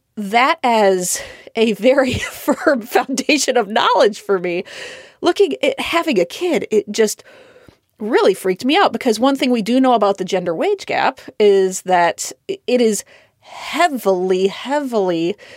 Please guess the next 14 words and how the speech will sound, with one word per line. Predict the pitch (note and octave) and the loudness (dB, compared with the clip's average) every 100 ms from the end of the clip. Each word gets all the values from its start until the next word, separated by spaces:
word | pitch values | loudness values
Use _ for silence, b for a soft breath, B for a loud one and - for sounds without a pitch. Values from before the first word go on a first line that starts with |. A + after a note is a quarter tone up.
| B B B | B B B
built | - G#3+ G3+ | 0 2 4
on | G#3+ G#3+ | 2 4
motherhood. | C#4+ A#3 E3+ C#3+ C#3 | 2 2 -2 -4 0
It | G3 | 2
is | G#3+ | 2
heavily | B3+ A3+ A#3 A3+ G3+ - | 2 0 0 2 2 0
caused | - C4+ C#4 A#3+ | -2 2 2 2
by | F#3+ | -2
motherhood, | E3+ C#3+ D3 D3+ - | 0 -4 -4 -6 -6
I | - | -6
should | - - | -10 -12
say. | - - - B B B B B _ | -8 -6 -6 B B B B B _
And | A3+ G3+ F#3+ F3+ E3 | 2 4 4 2 -6
so | - - A3 F#3+ E3+ A#2+ | -8 0 4 4 4 0